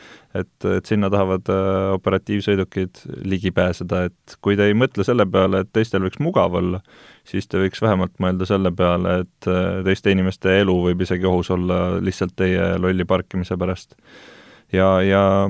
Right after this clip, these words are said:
lisaks on ka tehtud statistika sellest, kus neid,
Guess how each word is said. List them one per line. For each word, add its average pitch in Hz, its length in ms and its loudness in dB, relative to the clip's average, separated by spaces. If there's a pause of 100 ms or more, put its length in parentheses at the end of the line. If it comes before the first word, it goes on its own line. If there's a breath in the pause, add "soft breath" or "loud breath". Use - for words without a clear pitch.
(840)
lisaks 120 340 2
on 107 160 4
ka 104 380 6
tehtud 117 280 0
statistika - 580 -2
sellest, 110 260 2
kus - 400 -4
neid, 92 240 0